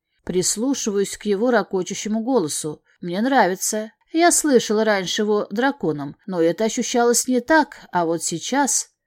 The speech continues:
Я втягиваю когти в лапы, приподнимаюсь и оборачиваю себя хвостом, с восторгом наблюдая за драконом.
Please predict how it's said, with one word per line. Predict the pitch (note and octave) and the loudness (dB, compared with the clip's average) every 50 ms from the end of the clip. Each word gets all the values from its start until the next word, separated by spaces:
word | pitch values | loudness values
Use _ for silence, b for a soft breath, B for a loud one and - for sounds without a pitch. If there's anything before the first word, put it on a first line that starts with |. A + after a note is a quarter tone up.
| _ - | _ -2
Я | A3 A3+ B3 B3 | 4 4 6 6
втягиваю | A#3 - - C4+ D#4+ E4 D#4+ A#3+ A#3 A#3 G#3+ A3 G#3 | 4 2 2 4 6 6 6 6 4 4 4 4 4
когти | - - A3+ A#3 A#3 - - - F#3 | 6 6 6 6 6 4 0 -4 -2
в | E3 D#3+ | -2 0
лапы, | D3 D3 D3+ D#3 D#3 - G#3+ G#3+ G#3+ - - | 2 2 2 2 2 0 -4 -6 -6 -6 -2
приподнимаюсь | - A3 A#3 A3+ A3 A3 G3+ G3 G#3+ A3 G#3 A3 C4+ D4+ D#4 D4 C#4+ B3 - - - - | 2 4 4 4 4 2 2 2 0 0 2 2 4 4 4 4 2 0 0 -4 -8 -10
и | - - D4 D4 C#4 | -6 -2 -2 0 2
оборачиваю | - B3+ A#3+ G3 G#3 G3+ F#3+ F3+ F3+ G3 A3+ - - - A#3+ A#3 | 2 2 2 2 2 2 2 4 2 2 2 0 -2 -2 0 0
себя | A3+ - A3 F#3+ G#3 G3+ | 0 0 -2 -2 -2 -2
хвостом, | - - G#3+ A3 A3 G#3 - - - C#4 B3+ F#3+ D#3+ - _ | -2 -2 0 0 0 0 -2 -2 -2 -2 -2 -2 -4 -6 _
с | - - - | -10 -8 -4
восторгом | A3+ G3+ G3 F#3 - - - C#4 D4+ D4+ A#3 F#3 F3+ D#3+ E3 - - - | -2 0 0 0 -2 -2 0 0 0 0 0 0 -2 -4 -4 -6 -8 -4
наблюдая | A3+ A#3 A3 G3+ G#3 G#3 F#3+ D#3+ D#3+ E3+ F3+ G3 G3 | -2 -2 -2 0 0 -2 -2 -2 -2 -2 -2 -2 -2
за | - F#3 D#3+ | -2 -4 -2
драконом. | D#3+ D#3+ D#3 D3+ - - D#3 D3+ D#3 D3+ D#3 - | -2 -2 -2 -2 -2 -2 -2 -2 -2 -6 -8 -10